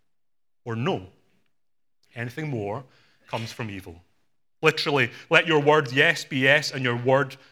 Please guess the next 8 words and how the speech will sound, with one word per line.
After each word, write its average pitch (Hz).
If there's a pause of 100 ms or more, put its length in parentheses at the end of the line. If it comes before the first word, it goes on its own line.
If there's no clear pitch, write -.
no 127
be 135
no." 110
Be 165
a 160
person 185 (340)
of 127 (220)
your 120